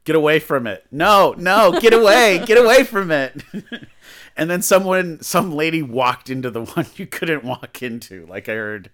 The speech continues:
all these people freaking out and running, "Ma'am, ma'am, ma'am, no." <laughs> 'Cause she stepped into it. And because the,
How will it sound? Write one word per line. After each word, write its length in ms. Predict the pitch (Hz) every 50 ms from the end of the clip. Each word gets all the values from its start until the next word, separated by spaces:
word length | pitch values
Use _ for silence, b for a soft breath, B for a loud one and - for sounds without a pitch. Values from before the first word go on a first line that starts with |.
| b b b b b b b b
all 120 | b - 107
these 140 | 110 104 _
people 260 | - 120 - - 101
freaking 420 | - - 110 110 104 _ 98 98
out 220 | 101 101 101 98 90
and 80 | 95 98
running, 220 | 98 101 - 107 101 -
"Ma'am, 380 | 180 196 220 226 220 - 160
ma'am, 280 | 196 220 208 180 156 165
ma'am, 360 | 208 208 190 151 147 143 151
no." 560 | 156 160 208 254 220 147 110 110 - - 190 - _
<laughs> 1080 | - 196 _ _ _ - - - - - - - - - - - - - - - _ _
'Cause 100 | - 151
she 140 | - - 160
stepped 340 | - - - 170 160 - -
into 220 | 160 170 180 165 151
it. 200 | 131 120 110 -
And 100 | 127 135
because 360 | 139 160 156 - 175 151 147
the, 460 | 160 160 156 156 151 147 143 131 107